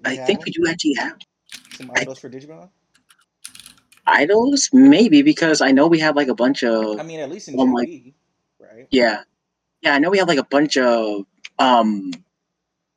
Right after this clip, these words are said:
Speaker 1: like, actual name songs and stuff like that for us have been, like, really famous. And, like, I know Break the Chain was, like,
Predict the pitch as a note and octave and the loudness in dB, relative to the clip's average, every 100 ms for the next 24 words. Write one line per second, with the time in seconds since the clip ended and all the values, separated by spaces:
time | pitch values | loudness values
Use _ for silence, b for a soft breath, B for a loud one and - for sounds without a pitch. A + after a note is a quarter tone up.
0 | _ D3+ C#3 C3+ D3+ - D3+ C#3 C3 B2+ | _ -2 0 0 -2 -2 0 2 2 2
1 | C3+ C3+ B2 - B2+ C3 B2+ - C3+ - | 2 2 2 2 2 0 -2 -6 -4 -2
2 | B2 A#2+ A#2+ - _ B2 B2 B2 A#2 A#2+ | -2 0 0 -2 _ 0 2 0 -2 0
3 | A#2 A2 B2 - C3 C3 A#2 A2 A2 B2 | 0 0 -4 -2 -2 0 0 0 0 0
4 | C3 D3 D3 - - D3 D3 B2 A2 A2+ | 0 -2 -4 -6 -2 2 2 0 -4 -4
5 | - A#2 G#2+ | -2 0 -2